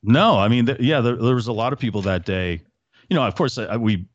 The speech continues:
promoted it heavily that I was gonna be there, and, and, uh, I tried to get the station to promote it as much as possible. Let me tell you,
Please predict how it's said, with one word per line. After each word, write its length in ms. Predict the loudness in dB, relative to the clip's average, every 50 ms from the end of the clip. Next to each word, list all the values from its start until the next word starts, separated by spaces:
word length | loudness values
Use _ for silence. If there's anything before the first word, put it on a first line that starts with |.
| _ _ -4
promoted 480 | 0 0 2 4 2 2 2 0 0
it 120 | -2 -4 -4
heavily 400 | -4 -4 -2 -2 -2 -2 -2 -2
that 160 | -2 -2 -2
I 80 | 0 -2
was 120 | -2 -2
gonna 160 | -4 -6 -4
be 180 | -4 -4 -2 -2
there, 260 | 0 0 0 0 0
and, 180 | -2 -2 -4 -6
and, 220 | -6 -6 -4 -4 -2
uh, 320 | -2 -2 -2 -2 -4 -4 -4
I 80 | -4 -4
tried 200 | 0 0 0 0
to 60 | 0
get 140 | -2 -4 -6
the 80 | -6
station 360 | -8 -4 -2 -2 -2 -2 -4
to 60 | -8 -10
promote 360 | -4 -2 0 0 0 0 0
it 100 | -2 -2
as 120 | -2 -2
much 180 | -2 -4 -4 -4
as 100 | -8 -6
possible. 460 | -2 0 0 0 0 -2 -2 -2 -2
Let 80 | 0 0
me 60 | 0
tell 160 | 0 0 0
you, 120 | 0 0